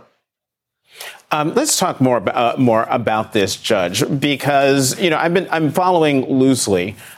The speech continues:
uh, this trial, but everything I hear about this judge just sort of has planted the seed in my head that this trial is, sorry to use the word, rigged.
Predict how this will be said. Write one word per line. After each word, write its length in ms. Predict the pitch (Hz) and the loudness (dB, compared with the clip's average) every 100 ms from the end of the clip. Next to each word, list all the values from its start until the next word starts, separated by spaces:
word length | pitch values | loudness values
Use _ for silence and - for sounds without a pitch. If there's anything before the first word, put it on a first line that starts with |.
| - | -8
uh, 180 | 110 107 | -4 -4
this 300 | 110 127 113 | 0 -2 -2
trial, 540 | - 123 113 98 104 - - - - | -4 -2 -2 -2 -6 -12 -20 -20 -8
but 240 | 127 175 185 | -4 0 0
everything 380 | 220 285 262 | 0 0 0
I 60 | 208 | 2
hear 120 | 180 | 2
about 280 | 185 170 160 | 2 0 0
this 200 | 156 123 | -2 -2
judge 460 | - 196 185 139 170 | 0 0 0 0 0
just 340 | 170 - 170 | 0 -2 -4
sort 160 | - 170 | 0 0
of 140 | 143 | 0
has 160 | 135 120 | -2 -4
planted 400 | 220 254 196 160 | -2 -2 0 -2
the 100 | 143 | -2
seed 280 | - 196 | 0 0
in 80 | 165 | 2
my 120 | 139 | 0
head 460 | 135 180 185 127 123 | 0 0 0 -2 -2
that 340 | 143 135 131 - - - - | 0 0 -4 -12 -20 -20 -10
this 500 | 131 127 202 370 - | -8 0 0 0 -2
trial 880 | - - 240 269 185 151 143 135 - _ _ _ _ _ - - | -4 -2 0 2 2 2 2 -2 -8 _ _ _ _ _ -20 -2
is, 520 | 202 190 185 180 156 - - | 2 2 2 0 -2 -2 0
sorry 220 | 262 339 | 0 0
to 100 | 208 | 0
use 140 | 180 | 0
the 80 | 170 | 0
word, 420 | 190 214 160 120 _ _ _ _ _ 127 | 2 2 0 -6 _ _ _ _ _ -2
rigged. 640 | 123 127 139 92 76 - | 0 2 2 0 -4 -12